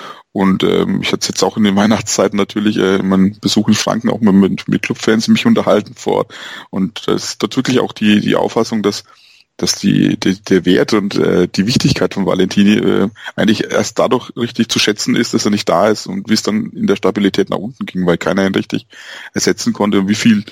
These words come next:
Führungsstruktur er tatsächlich auch noch reinbekommen hat. Aber, ähm, das passt zu Nürnberg, das ist momentan mit dem ganzen Mix aus Heimatverbundenheit und, und Standing bei uns, ähm, äh, passt das.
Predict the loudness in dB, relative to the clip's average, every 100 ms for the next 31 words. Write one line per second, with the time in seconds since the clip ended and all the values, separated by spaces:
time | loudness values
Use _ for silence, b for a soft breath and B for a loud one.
0 | B B B -4 2 2 2 -2 -2 4
1 | 4 4 0 0 -2 -2 -2 0 0 2
2 | 0 2 0 2 2 2 B B B B
3 | -6 -2 0 0 -2 -2 -4 -4 -4 -2
4 | 2 4 4 4 0 -4 2 2 2 4
5 | 4 4 2 2 2 0 0 2 2 0
6 | 0 2 4 4 0 0 2 2 0 -2
7 | -2 0 0 0 0 -2 0 0 2 2
8 | 4 4 2 0 -4 -2 -2 -2 -2 0
9 | 0 2 2 2 2 2 2 2 -2 B
10 | B B -2 2 2 2 0 B B B
11 | -10 -8 -8 -4 -4 -2 0 0 0